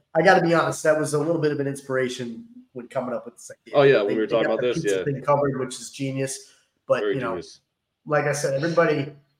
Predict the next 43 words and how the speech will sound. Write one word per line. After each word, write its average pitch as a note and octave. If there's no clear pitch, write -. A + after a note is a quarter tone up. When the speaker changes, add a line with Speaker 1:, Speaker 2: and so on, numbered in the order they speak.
Speaker 1:
you C3+
know, B2
most C#3+
people C#3+
like C3+
to -
drink C3
beer C3
when B2+
they're B2
watching B2
or A#2
talking B2
sports. -
So A#2
I -
thought C3
this B2+
was A#2
appropriate. B2+
Speaker 2:
Oh, C3
for -
Speaker 1:
I C#3+
Speaker 2:
sure. A#2
Speaker 1:
gotta -
go E3+
six -
three A#2+
on G2
this. -
Speaker 2:
Oh, F#2
shit. F#2+
Speaker 1:
It's, -
Speaker 2:
Six G#2+
three, -
Speaker 1:
it's -
a D#3+
Speaker 2:
that's -
Speaker 1:
little F#3
Speaker 2:
my E3+
height, E3+
Speaker 1:
low. -
Speaker 2:
bro. B2+